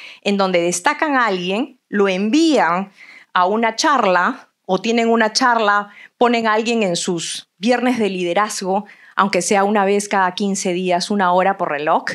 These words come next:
y lo mandan a leer para que esa persona se nutra, ¿sí? Eso es bien importante. Si ustedes no se nutren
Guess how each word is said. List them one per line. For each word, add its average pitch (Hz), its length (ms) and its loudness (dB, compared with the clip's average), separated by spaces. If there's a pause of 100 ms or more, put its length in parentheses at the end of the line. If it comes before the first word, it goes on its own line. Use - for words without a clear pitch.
(720)
y 247 120 0
lo 214 120 2
mandan 254 380 2
a 240 60 2
leer 214 680 0
para 180 260 0
que 190 100 -2
esa 240 260 -2
persona 220 440 0
se 190 220 -2
nutra, 208 560 0 (720)
¿sí? - 240 -6 (360)
Eso 254 160 0
es 254 80 -2
bien 302 200 2
importante. 254 680 -2 (300)
Si - 100 -4
ustedes 440 320 0
no 427 120 2
se 370 180 0
nutren 269 540 0